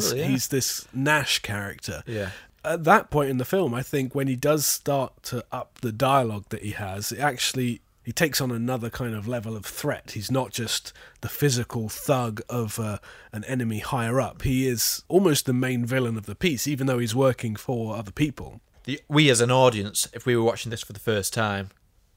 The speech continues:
Speaker 1: we know that obviously Grant is
Speaker 2: Yes.
Speaker 1: a Spectre agent. So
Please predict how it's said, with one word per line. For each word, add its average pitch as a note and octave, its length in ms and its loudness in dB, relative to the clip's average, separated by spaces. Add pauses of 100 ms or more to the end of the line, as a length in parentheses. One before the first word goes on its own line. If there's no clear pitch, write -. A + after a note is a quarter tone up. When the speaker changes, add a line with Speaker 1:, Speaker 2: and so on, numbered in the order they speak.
(180)
Speaker 1:
we B2+ 200 0
know A2+ 360 2
that G2 220 -6 (100)
obviously G2+ 280 -8
Grant G2+ 360 -4 (320)
is G2+ 320 -4
Speaker 2:
Yes. D3+ 200 2
Speaker 1:
a G#2 40 -4
Spectre A2+ 360 0
agent. F#2+ 320 -6 (600)
So A2+ 320 2